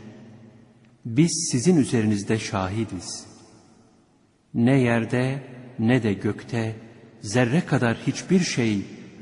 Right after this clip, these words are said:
Rabbinin gözünden kaçmaz. Ne zerreden daha küçük ne de ondan daha büyük.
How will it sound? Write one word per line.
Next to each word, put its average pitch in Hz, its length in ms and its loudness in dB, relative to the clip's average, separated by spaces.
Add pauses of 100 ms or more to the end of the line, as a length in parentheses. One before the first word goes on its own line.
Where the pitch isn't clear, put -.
Rabbinin 110 640 2
gözünden 92 540 -2
kaçmaz. 107 760 -8 (1600)
Ne 180 180 8
zerreden 170 580 6
daha 147 280 6
küçük 170 320 2 (520)
ne 151 160 6
de 160 60 6
ondan 131 420 6
daha 117 300 2
büyük. 95 380 0